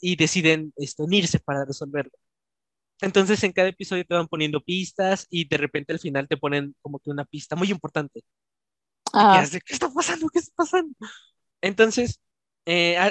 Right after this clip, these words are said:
Speaker 1: así es toda la serie. Pero a mí algo que me hizo mucha gracia fue que, pues, te digo, me faltaba, bueno, ayer me faltaban dos.
Speaker 2: Ujú.
Speaker 1: Entonces, yo por error pensé que me faltaba uno.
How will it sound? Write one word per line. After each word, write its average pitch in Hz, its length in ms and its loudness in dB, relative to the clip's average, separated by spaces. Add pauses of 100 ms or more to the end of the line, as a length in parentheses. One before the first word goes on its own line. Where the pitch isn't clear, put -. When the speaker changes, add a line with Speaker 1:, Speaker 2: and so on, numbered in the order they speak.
Speaker 1:
así 190 200 0
es - 100 -4
toda 214 240 0
la 147 80 -6
serie. 131 320 -4 (1700)
Pero 190 140 4
a 180 180 6
mí 190 100 2
algo 196 200 2
que 220 100 -8
me 190 80 -6
hizo 190 160 -8
mucha 196 180 -4
gracia 196 360 0
fue 156 140 -6
que, 151 320 0 (460)
pues, - 200 -4
te 160 100 0
digo, 156 200 4
me 139 120 -2
faltaba, 135 580 0 (540)
bueno, 190 180 0
ayer 175 220 2
me 208 80 -8
faltaban 156 380 -4
dos. 135 300 -10 (1300)
Speaker 2:
Ujú. 214 420 6
Speaker 1:
Entonces, 196 200 -6
yo 175 160 2
por 185 160 4
error 175 320 4
pensé 180 240 -4
que 165 80 -6
me 151 100 -4
faltaba 139 400 2
uno. 165 220 0